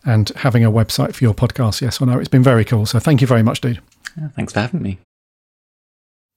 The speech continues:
Speaker 1: Thank you very much, Pierre. Such a cool chat with that guy. I love working with Pierre. It's very, very cool. Him and I, over the last, I've been at Captivate now for, oh, coming up to a year and a half now, I think. And Pierre was there for a little bit before I joined. And, um,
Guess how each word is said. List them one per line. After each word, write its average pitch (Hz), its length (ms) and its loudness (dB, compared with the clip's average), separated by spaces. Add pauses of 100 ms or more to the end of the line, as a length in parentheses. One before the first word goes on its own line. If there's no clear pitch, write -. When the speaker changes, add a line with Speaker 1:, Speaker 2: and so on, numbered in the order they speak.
(120)
Speaker 1:
Thank 139 300 2
you 160 60 4
very 165 120 4
much, - 240 -2
Pierre. 165 380 2
Such - 240 -4
a - 20 0
cool 139 220 -2
chat - 220 -2
with 139 100 0
that 135 160 -2
guy. 123 260 2 (460)
I 123 60 0
love 135 180 2
working 131 300 2
with 120 160 2
Pierre. 113 300 2
It's 143 100 0
very, 127 300 2
very 110 240 2
cool. 107 320 0 (260)
Him 131 180 2
and 123 120 4
I, 123 200 4
over 139 220 2
the 127 140 2
last, 127 500 0
I've 156 160 0
been 147 100 2
at 151 100 0
Captivate 147 400 0
now 117 200 2
for, 113 400 0 (560)
oh, 135 320 4
coming 151 160 2
up 160 60 -4
to - 80 0
a 135 40 2
year 143 180 4
and 139 80 4
a 127 40 4
half 147 240 2
now, 143 140 4
I - 20 0
think. 151 300 -2 (340)
And 123 140 2
Pierre 123 200 2
was 117 120 2
there 120 160 4
for - 100 0
a 131 60 4
little 151 120 2
bit - 140 -2
before 127 300 0
I 113 120 4
joined. 113 440 2
And, 117 340 2
um, 113 320 2